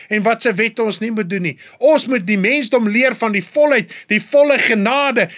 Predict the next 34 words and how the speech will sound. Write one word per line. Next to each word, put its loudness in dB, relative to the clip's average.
die 0
volle 2
gebod 0
van 0
genade, 0
die 0
wet -2
van -2
genade. -2
En -2
dit -2
is 0
wat -2
die -2
woord -2
van -2
die -2
Here -2
sê. 0
As -2
ons -6
dit 0
die 0
mense 0
nie 0
gaan 0
leer 0
nie, 0
en 0
ons -2
gaan -2
hulle -2
sê, -2
"Ag, -2